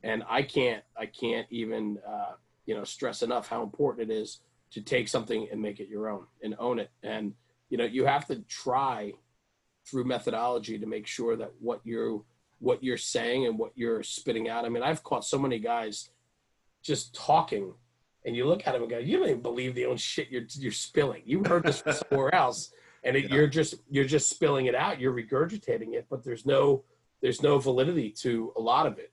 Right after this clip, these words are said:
Speaker 1: right? It's, it's factless. It's baseless. Um,
Speaker 2: Yeah.
Speaker 1: that's important. That's really important.
Speaker 2: Yeah. And, you know, instructors talk about pedigree, and, and I'll say this. I, I heard from a, from a,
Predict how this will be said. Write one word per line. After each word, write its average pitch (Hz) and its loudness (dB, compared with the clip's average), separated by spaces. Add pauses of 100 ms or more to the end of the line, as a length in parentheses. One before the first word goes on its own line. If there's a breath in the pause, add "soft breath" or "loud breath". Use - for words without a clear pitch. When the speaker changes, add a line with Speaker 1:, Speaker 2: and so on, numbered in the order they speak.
Speaker 1:
right? 113 0
It's, 135 -4
it's 107 -8
factless. 101 -4
It's 101 -18
baseless. 104 -8 (360)
Um, 101 -2
Speaker 2:
Yeah. 85 -12
Speaker 1:
that's 131 0
important. 170 2 (280)
That's 127 -4
really 151 4
important. - -8 (760 soft breath)
Speaker 2:
Yeah. 220 8
And, 185 -2
you 185 0
know, 175 2
instructors 165 0
talk 123 2
about 104 2
pedigree, 90 -4
and, 85 -6
and 92 -6
I'll 113 0
say 104 -2
this. 80 -8 (800 soft breath)
I, 107 -8 (520)
I 123 4
heard 117 2
from 101 -2
a, 90 -6
from 95 -4
a, 90 -4